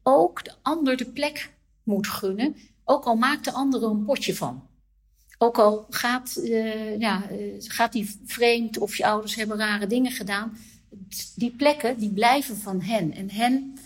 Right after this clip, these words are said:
en dus ik zou ook heel erg willen leren dat, eh, dat iemand zelf op zijn plek kan blijven staan en de ander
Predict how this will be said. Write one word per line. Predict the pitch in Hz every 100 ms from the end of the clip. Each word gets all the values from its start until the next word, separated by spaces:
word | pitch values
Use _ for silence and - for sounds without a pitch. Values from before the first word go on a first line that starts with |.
| - - _
en | 214
dus | 208
ik | 202 -
zou | 254
ook | 240
heel | 220 294 302
erg | 254 240
willen | 208 214 208
leren | 220 262 294 294 359 370 - -
dat, | - 208 208 - _ _
eh, | - 226 226
dat | 226
iemand | - 254 240 208
zelf | - - 269 302 -
op | -
zijn | - - 240 269 269
plek | 220 240
kan | - 254
blijven | 240 233 247 240
staan | - 214 208 247 294 - - -
en | 214
de | 190 190 -
ander | - 262 269 247 226